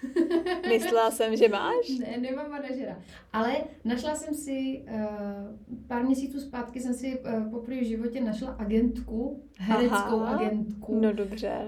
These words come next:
Speaker 1: Protože už, eh, jsem cítila, že potřebuju nějaké mediální zastoupení a
Speaker 2: Mhm.
Speaker 1: právní zastoupení. Eh, že jsem zjistila, že opravdu, eh, potřebuji někoho, kdo se orientuje, jak, eh,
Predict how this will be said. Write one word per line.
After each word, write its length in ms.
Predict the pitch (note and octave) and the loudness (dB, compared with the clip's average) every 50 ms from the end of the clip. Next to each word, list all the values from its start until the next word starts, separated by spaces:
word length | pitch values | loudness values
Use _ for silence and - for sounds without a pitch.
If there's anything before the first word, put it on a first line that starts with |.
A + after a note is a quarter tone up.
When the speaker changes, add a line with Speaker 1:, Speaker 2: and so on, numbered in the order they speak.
| C#4+ D4+ | -4 -4
Speaker 1:
Protože 1160 | A#3 A#3 A3+ A3+ A3 - - - B3+ B3 B3+ B3 B3 A#3+ B3 A#3+ B3+ B3 B3 A#3+ A#3+ A#3+ A#3+ A#3+ | -4 -4 -4 -6 -8 -10 -8 -2 2 4 4 6 4 4 4 4 4 4 4 4 4 2 2 0
už, 360 | A#3+ A#3 A3+ A#3 - - - | -4 -4 -4 -6 -8 -6 -2
eh, 420 | A#3+ A#3 A#3 A#3 A3+ A3+ A3+ A#3 A#3 | -2 0 0 0 -2 -2 -2 -4 -4
jsem 560 | A#3 A#3 - A#3+ A#3+ A#3 A#3 A#3 A#3 A#3+ A#3 - | -6 -4 -2 0 2 2 2 2 2 0 -2 -4
cítila, 320 | A3+ A3 - A#3+ A#3 A#3+ | -6 -4 -2 0 0 2
že 120 | A#3 A#3+ | 2 0
potřebuju 640 | A#3+ - A3+ G3+ - - A#3+ A3+ A3 A3 A3+ A3+ A3+ | 0 -2 -4 -6 -4 -4 -4 -2 0 0 2 2 4
nějaké 520 | A3+ A3 A3 A3 A3 A3 A3 A3 G#3+ G3+ G3 | 4 4 4 2 2 0 -2 -4 -4 -4 -2
mediální 580 | G3 G3+ G#3+ A3+ A#3 A3+ A3+ A3+ A3+ A3+ A3 | -2 0 2 4 4 4 4 2 0 0 0
zastoupení 800 | A3 A3+ A3 - - A#3 A3+ - - A#3 A3+ A3 A3 G#3+ G#3+ A3 | -2 -2 -4 -4 -2 -2 -2 -2 -2 0 2 4 4 6 4 4
a 20 | A3 | 4
Speaker 2:
Mhm. 80 | A#3+ B3 | 4 6
Speaker 1:
právní 400 | B3+ A3 G#3+ G#3 G3+ G#3+ G#3+ G#3+ | 6 6 6 6 6 4 2 2
zastoupení. 920 | G#3+ G#3 G3+ - - - A3 G#3 - - A3 G#3 G3+ G3+ G3 G3+ G#3 G3+ - - - - _ _ _ _ _ _ - - _ _ - - - - G3 F#3+ | 0 -2 -4 -6 -6 -6 -6 -6 -4 -4 -2 -2 -2 -2 -4 -6 -8 -10 -12 -16 -20 -20 _ _ _ _ _ _ -20 -20 _ _ -20 -20 -12 -8 -6 -4
Eh, 60 | F#3+ F3+ | -2 -2
že 60 | F#3 F#3 | -2 -2
jsem 220 | - G#3+ G#3 G3+ | -2 -4 -4 -4
zjistila, 380 | G3 F#3+ - - A#3+ G#3+ G#3 G3+ | -4 -6 -6 -6 -6 -4 -4 -4
že 140 | G#3 A3 | -4 -4
opravdu, 580 | A3+ - - A#3 G#3+ G#3+ G3+ G3+ A3 A3 G#3+ G#3+ A3 - - - - - - - - | -6 -6 -6 -4 -4 -4 0 2 4 4 4 2 0 -6 -10 -14 -18 -20 -20 -16 -10
eh, 920 | - G#3+ G3+ G3+ G3 G3+ G3+ G3 G3 G3 G3 G3 G3 G3 G3 - G3 G3 F#3+ - | -6 -4 -2 -2 -2 -2 -2 -4 -4 -4 -4 -4 -4 -4 -4 -4 -4 -4 -6 -6
potřebuji 380 | G#3+ G#3+ - A#3+ A3 G#3+ A3 | -8 -8 -4 -2 0 2 4
někoho, 320 | A3 G#3 G3+ G#3 G#3+ G#3+ G#3+ | 4 4 2 0 -2 -2 -2
kdo 160 | G3+ G#3 F#3+ | -4 -4 -4
se 420 | - - A3 G#3 G3+ G3+ G3+ G3+ - | -4 -4 -4 -4 -4 -4 -6 -6 -8
orientuje, 720 | - G#3 G#3+ G#3+ A3 A#3+ B3 A#3+ A3+ B3+ C4 C4 B3+ B3+ B3+ B3+ B3+ | -6 -2 2 4 4 4 4 2 2 -2 -4 -4 -4 -4 -4 -6 -6
jak, 540 | B3 A3+ G#3+ G#3+ G#3 G#3 - - - - A3 G3+ | -4 -2 -2 -2 -2 -6 -8 -12 -10 -8 -6 -6
eh, 180 | G3 G3 G3+ | -4 -4 -6